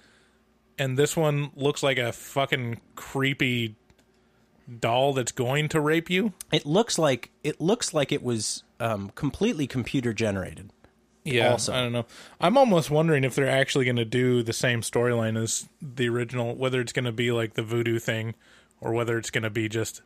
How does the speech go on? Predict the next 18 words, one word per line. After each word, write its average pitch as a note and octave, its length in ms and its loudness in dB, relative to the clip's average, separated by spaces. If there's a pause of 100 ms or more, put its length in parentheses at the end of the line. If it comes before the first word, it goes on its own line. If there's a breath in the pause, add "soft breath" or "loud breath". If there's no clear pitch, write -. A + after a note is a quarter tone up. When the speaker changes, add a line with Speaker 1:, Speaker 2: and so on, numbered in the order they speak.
Speaker 2:
Huh. G2 60 -6
Speaker 1:
an B2+ 200 0
A A#2+ 220 2
I. A2 340 0 (680)
Speaker 2:
Oh. B2 680 4 (300 soft breath)
Speaker 1:
'Cause C3+ 180 -4
they're D3+ 140 4
really, D#3 640 4
like, A#2+ 280 0 (420)
cluing C3+ 360 0
in B2 140 0
on A2 120 -2
the A2 80 -4
technology A2+ 720 -2
part G#2 280 -4
of, G2+ 260 -8 (680)
of G#2+ 160 -4
Chucky. G#2 480 -4